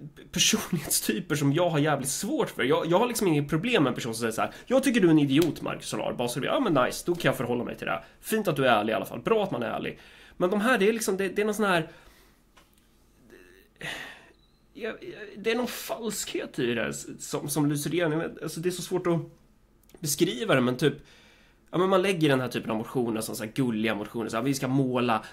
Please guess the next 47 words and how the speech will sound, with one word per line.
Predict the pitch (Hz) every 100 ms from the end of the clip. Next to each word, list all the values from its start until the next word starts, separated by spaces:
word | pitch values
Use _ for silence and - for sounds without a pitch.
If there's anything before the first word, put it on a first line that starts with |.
| -
bänkar | - - 131 113 107 123
i | 113
färgglada | - 117 107 110 107 107
färger | - 117 107 107 107
för | -
att, | 104 95 - - -
eh, | - 113
det | - - 123
ska | -
vara | 123
pratbänkar | - 143 143 123 - 139 139 127 120 107
och | 113
då |
kan | 120 123
vi | 110
bekämpa | - 135 123 117 -
den | 107
ofrivilliga | 117 113 113 110 110 107
ensamheten. | 117 113 120 113 131
Man, | 139
man | 151
har | 156 190 180
liksom | 143 117
den | 113
här | 113
auran | 165 180 170 131
av | 117 113
att |
man | 110
ska | -
vara | 123 147 170
här | 165 113 104 95 - - - -
lite, | - 123 123 -
lite | - 131
gulliga | 127 - 214 151 139 302
partier | - 147 - - -
på | -
något | 76 -
sätt. | - - - _ _ _ _
Eh, | 135 -
samtidigt | 147 180 160 170
som | 170
man | 175
så | 170
här | 113 104 - _ _ _ _ _ _ _ _
slåss | - - - 285 320 - - -
för | 107 90 90 101